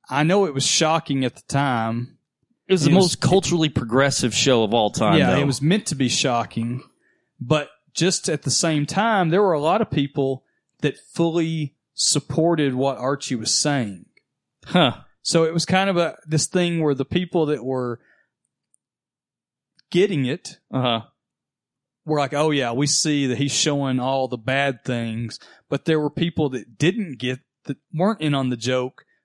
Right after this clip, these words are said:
Speaker 1: They were like,
Speaker 2: You
Speaker 1: "Yeah,
Speaker 2: tell 'em, Archie.
Speaker 1: you tell 'em, Archie."
Speaker 2: Huh.
Speaker 1: And I've read that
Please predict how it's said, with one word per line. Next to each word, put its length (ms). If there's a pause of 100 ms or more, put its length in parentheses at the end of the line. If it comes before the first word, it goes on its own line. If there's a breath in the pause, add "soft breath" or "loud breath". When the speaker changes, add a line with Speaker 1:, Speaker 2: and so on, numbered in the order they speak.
Speaker 1:
They 80
were 80
like, 160
Speaker 2:
You 100
Speaker 1:
"Yeah, 80
Speaker 2:
tell 240
'em, 120
Archie. 300
Speaker 1:
you 80
tell 280
'em, 100
Archie." 420 (120)
Speaker 2:
Huh. 360 (280 loud breath)
Speaker 1:
And 320 (180)
I've 280
read 560
that 300